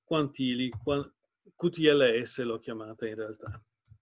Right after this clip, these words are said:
Eh, questa operazione è, eh, mi prende in un, ehm, data frame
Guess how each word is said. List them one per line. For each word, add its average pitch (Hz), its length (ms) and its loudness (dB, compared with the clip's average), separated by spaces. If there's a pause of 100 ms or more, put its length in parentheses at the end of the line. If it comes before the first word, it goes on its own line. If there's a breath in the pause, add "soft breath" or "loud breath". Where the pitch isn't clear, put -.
(1500 soft breath)
Eh, 143 400 4
questa 175 280 2
operazione 180 1120 2 (580)
è, 139 480 0
eh, 135 480 2
mi 131 180 -2
prende 143 680 0
in 127 280 -4 (1160)
un, 147 360 2
ehm, 127 520 -2
data 131 460 0
frame 220 720 2